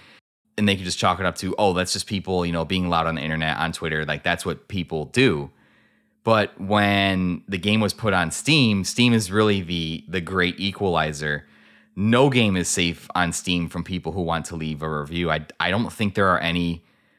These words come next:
requirements for people to leave reviews on Steam. I just think you have to have, like, a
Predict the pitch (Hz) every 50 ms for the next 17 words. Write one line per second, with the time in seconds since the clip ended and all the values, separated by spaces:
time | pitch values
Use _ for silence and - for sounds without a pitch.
0 | _ _ _ _ - 98 98 - - 98 90 92 98 107 107 113 117 113 - -
1 | - 107 98 87 - 98 90 85 92 90 82 - - 92 87 80 80 82 85 87
2 | 82 85 87 80 73 80 80 78 80 85 85 87 80 78 78 76 - - - 82
3 | 85 101 120 110 87 82 - - 87 80 78 82 78 78 82 - - 80 85 80
4 | 80 76 76 78 76 69 82 78 71 71 71 -